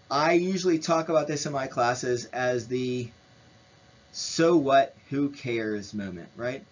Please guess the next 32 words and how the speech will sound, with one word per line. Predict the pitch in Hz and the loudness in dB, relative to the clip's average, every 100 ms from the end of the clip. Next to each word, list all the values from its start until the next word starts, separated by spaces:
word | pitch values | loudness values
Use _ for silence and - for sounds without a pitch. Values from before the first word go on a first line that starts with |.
| _ _ - | _ _ -6
So | 143 | -2
why | 143 160 170 | 0 2 2
does | 160 | 0
this | 143 139 | -2 -4
really | 131 123 | -4 -4
matter? | 107 95 92 | -4 -6 -6
Well, | 113 139 160 | 0 2 2
the | 165 | 2
importance | 165 160 202 240 233 | 0 -2 -2 -2 -2
for | 226 | -4
understanding | 208 196 185 180 | -2 -2 -4 -4
the | 160 | -4
two | - 165 | -4 -4
statements | 156 151 147 151 147 | -2 -4 -4 -8 -8
on | |
the | 143 | -8
last | 127 143 156 | -6 -4 -6
slide | - 113 123 - - - _ | -4 -2 -2 -6 -18 -20 _
might | 139 160 147 | -2 -2 0
rest | 151 156 | 0 0
with | 160 | -2
the | 147 | -6
need | 139 151 180 170 | -6 -4 -4 -4
for | 165 | -6
organizations | 143 143 170 170 127 120 - - | -2 -2 -2 -4 -2 -4 -4 -10
to | 127 | -14
make | 123 143 156 - | -8 -8 -8 -8
effective | 139 - 156 165 - 208 143 | -8 -6 -4 -4 -2 -4 -4
use | 123 123 | -6 -6
of | 160 | -4
their | 170 | -4
resources, | 170 220 214 - 104 - - 143 | -2 -4 -6 -6 -6 -8 -10 -10